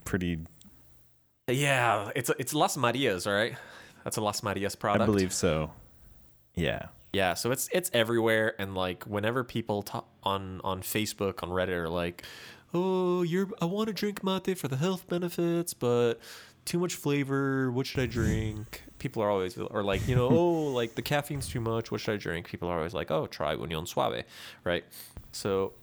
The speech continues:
Speaker 2: interesting to note, though, right, 'cause most of the times that when people are asking about the Suave Sherbas, they want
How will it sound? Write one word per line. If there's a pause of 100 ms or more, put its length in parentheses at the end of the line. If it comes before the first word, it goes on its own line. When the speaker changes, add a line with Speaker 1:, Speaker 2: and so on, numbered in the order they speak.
(100)
Speaker 2:
interesting
to
note,
though, (340)
right,
'cause (380)
most
of
the
times
that
when
people
are
asking
about
the
Suave (100)
Sherbas, (640)
they (160)
want